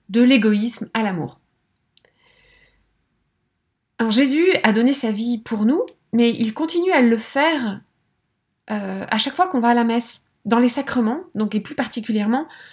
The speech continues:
dans celui de l'Eucharistie. Parce qu'il a demandé, il nous a demandé de continuer à refaire ces mêmes gestes et à redire ces mêmes paroles que celles du jeudi saint. Il nous a dit : « Faites ceci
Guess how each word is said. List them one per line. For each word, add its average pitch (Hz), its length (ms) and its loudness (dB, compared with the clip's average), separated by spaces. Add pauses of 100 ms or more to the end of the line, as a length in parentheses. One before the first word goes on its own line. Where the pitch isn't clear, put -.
(220)
dans 226 160 2
celui 247 240 -2
de 220 60 -2
l'Eucharistie. 220 600 -4 (1000)
Parce - 160 -10
qu'il 285 180 0
a 262 80 4
demandé, 294 300 4 (180)
il 247 100 4
nous 269 140 2
a 294 80 2
demandé 269 280 2
de 294 80 0
continuer 277 840 0 (100)
à 294 580 0
refaire 247 340 -4
ces 269 100 -2
mêmes 240 200 4
gestes 269 200 0
et 247 40 0
à 220 60 0
redire 240 260 -2
ces 220 160 -2
mêmes 254 180 2
paroles 220 600 -2 (100)
que 220 80 -10
celles 226 200 -6
du 214 120 -2
jeudi 202 220 -4
saint. 185 280 -12 (400)
Il 214 80 0
nous 220 140 2
a 240 60 4
dit : « 269 160 0
Faites 320 320 -2
ceci 262 600 -4